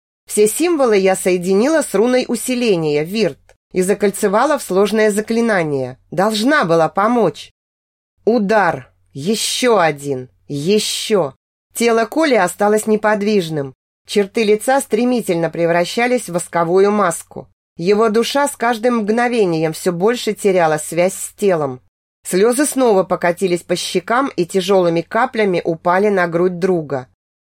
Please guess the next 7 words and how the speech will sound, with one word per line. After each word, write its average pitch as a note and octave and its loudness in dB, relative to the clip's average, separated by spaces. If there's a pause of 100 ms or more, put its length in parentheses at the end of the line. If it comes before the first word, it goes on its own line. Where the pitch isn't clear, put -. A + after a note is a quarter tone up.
(460)
"Мак!" D#4 0 (280)
крикнула G#3+ 0
вслух. G3 -6 (160)
Голос B3+ 2
дрожал, A3 2
меня F#3 2
колотило. G#3+ -2